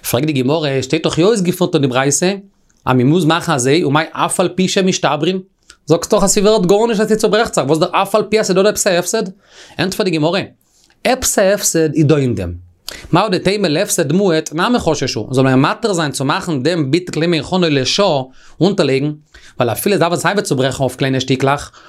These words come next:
אבער אז זי פאלט אויף דעם דראט, צו ברעכט זיך אויס און זי פאלט א ביסל, א ביסל ברעקלעך פון דעם פאלט אוועק, איז א ביסל הפסד יודו. קומט מאל אן, אויף דעם קליינעם הפסד האט מען נישט מאטער געווען,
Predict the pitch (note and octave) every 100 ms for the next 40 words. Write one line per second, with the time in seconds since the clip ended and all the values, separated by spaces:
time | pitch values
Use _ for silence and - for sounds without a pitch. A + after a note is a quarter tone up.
0 | - - A#2 A2+ - A#2 E3+ F#3+ F#3 D3+
1 | E3 F3+ E3 D#3+ F3+ - C3 F3 - F3+
2 | - D#3 D3+ D3+ - C3 - - F3 F#3+
3 | F3 D#3+ D3+ E3 D#3+ D3+ _ _ _ _
4 | - B2 D3+ F3+ F3+ D3+ C3+ G3 G3+ E3
5 | E3+ E3 D#3 F#3 F#3 G3+ A#3 A3+ - C#3+
6 | C3+ B2+ G3 B3 G3 F#3+ G#3 F#3+ D3+ A2+
7 | A#2 G3+ D#4 - _ _ - - - A2
8 | A#2 D#3 - F3+ G#3 F#3 - D3 F#3+ F#3
9 | F#3 F#3 G3 - F3 D#3 D3+ E3 - C#3
10 | D3+ F#3 F#3+ A#3